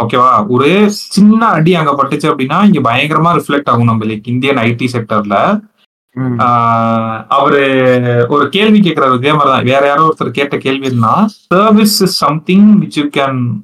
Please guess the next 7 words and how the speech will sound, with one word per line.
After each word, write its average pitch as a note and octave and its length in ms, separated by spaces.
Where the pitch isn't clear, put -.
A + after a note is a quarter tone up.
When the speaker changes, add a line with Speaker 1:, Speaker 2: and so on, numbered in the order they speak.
Speaker 1:
always D#3+ 500
replace F3 600
it E3+ 160
with D#3+ 220
some B2+ 100
other C#3 200
country." G#2+ 440